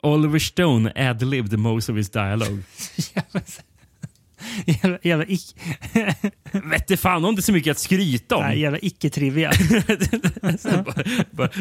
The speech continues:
Speaker 1: det, det, ja, men det är inte som att det är någon imponerande dialog han levererar vid det här middagsbordet.
Speaker 2: Nej, det är det inte.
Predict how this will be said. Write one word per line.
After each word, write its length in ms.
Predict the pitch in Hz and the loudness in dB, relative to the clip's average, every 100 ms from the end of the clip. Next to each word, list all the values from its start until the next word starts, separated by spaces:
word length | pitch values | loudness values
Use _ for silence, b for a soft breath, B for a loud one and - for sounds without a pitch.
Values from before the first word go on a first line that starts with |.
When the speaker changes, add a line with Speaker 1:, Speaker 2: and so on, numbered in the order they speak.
| 175 | -2
Speaker 1:
det, 140 | 151 147 | 0 2
det, 100 | 165 | 2
ja, 260 | 151 151 | 0 2
men 100 | 165 | 2
det 60 | 170 | 2
är 20 | |
inte 180 | 175 165 | 2 -2
som 120 | 185 | 0
att 220 | 180 - B 180 - | 0 -2 B -14 -12
det 300 | 120 131 135 | -4 0 0
är 40 | |
någon 320 | 131 135 131 | 2 2 2
imponerande 600 | 127 120 139 127 135 147 | 0 0 0 2 0 0
dialog 320 | 143 143 151 143 | 0 2 2 2
han 140 | 135 | 0
levererar 400 | 131 123 120 147 | 0 0 0 0
vid 140 | 147 | 0
det 40 | 110 | 0
här 80 | 104 | 0
middagsbordet. 600 | 110 107 90 107 - - | 0 -2 -6 -8 -8 -8
Speaker 2:
Nej, 340 | 151 127 127 | -6 -6 -6
det 60 | 131 | -6
är 40 | |
det 60 | 123 | -8
inte. 260 | 135 135 | -8 -12